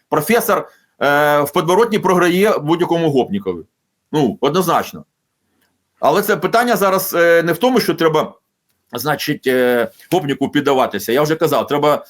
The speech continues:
е, якщо ти від-, відповідально ставишся до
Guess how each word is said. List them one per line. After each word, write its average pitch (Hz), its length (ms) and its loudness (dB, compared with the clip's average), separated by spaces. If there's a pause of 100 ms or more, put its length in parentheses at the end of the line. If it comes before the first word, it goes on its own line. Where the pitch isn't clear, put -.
(200)
е, 123 280 2
якщо 120 240 -2
ти 151 100 0
від-, 151 160 -2
відповідально 147 720 0
ставишся 175 460 0
до 127 280 0